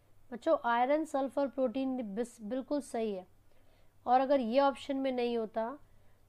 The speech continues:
तो दो ऑप्शंस हैं, यहाँ प्लास्टोक्विनोन होता है <coughs> जो सबसे पहले पी एस टू में इलेक्ट्रॉन्स को एक्सेप्ट करता है, और यहाँ पर प्लास्टोसाइनिन होता है, है ना? तो ये आप लोग याद रखेंगे,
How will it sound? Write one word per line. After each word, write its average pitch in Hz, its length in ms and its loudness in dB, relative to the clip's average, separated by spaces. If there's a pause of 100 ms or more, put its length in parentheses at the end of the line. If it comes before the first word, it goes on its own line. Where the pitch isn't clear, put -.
तो 294 400 2 (120)
दो 254 180 0
ऑप्शंस 254 360 0
हैं, 190 140 -8 (380)
यहाँ 269 140 -2
प्लास्टोक्विनोन 254 1120 0
होता 262 240 0
है 320 160 -2 (460)
<coughs> - 800 -18
जो 254 120 -4
सबसे 277 480 -2
पहले 247 360 2
पी 240 240 -6
एस 247 200 -4
टू 247 100 -6
में 262 160 -2
इलेक्ट्रॉन्स 233 640 -2
को 254 120 -4
एक्सेप्ट 220 460 -4
करता 240 300 0
है, 339 120 0 (480)
और 269 120 0
यहाँ 240 340 0
पर 277 120 0
प्लास्टोसाइनिन 247 1080 0
होता 196 240 -6
है, 160 120 -16 (760)
है 220 80 -4
ना? 330 200 0 (460)
तो 214 60 -8
ये 208 180 -4
आप 247 220 2
लोग 247 240 -2
याद 233 240 0
रखेंगे, 247 500 -6